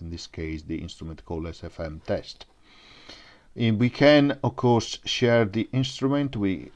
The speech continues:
as a zip file, which is the first option here. But you can also share the folder called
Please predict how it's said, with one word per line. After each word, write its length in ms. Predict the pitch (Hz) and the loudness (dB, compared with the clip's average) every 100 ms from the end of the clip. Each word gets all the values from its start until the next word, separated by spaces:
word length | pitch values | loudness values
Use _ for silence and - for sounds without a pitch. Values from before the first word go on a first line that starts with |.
| - - | -4 2
as 240 | 107 98 | 2 2
a 180 | 78 101 | 0 -2
zip 240 | 90 107 | -2 -4
file, 460 | - - 107 139 165 | -2 2 4 2 0
which 220 | 110 - | -4 -6
is 80 | 92 | -10
the 80 | 95 | -6
first 340 | 104 98 - 110 | -2 -2 -2 -8
option 400 | - - 104 107 | -6 -6 -4 -2
here. 240 | 131 202 - _ - - - - - | -2 -4 -8 _ -20 -20 -20 -8 -2
But 80 | |
you 80 | 104 | 0
can 140 | 107 104 | 2 2
also 320 | 107 - 101 | 0 -2 -6
share 340 | - 104 101 | -4 0 0
the 140 | 85 90 | 0 -8
folder 640 | - - 120 123 101 87 | -10 0 4 4 2 -2
called 500 | - - 90 85 | -2 -2 -2 -4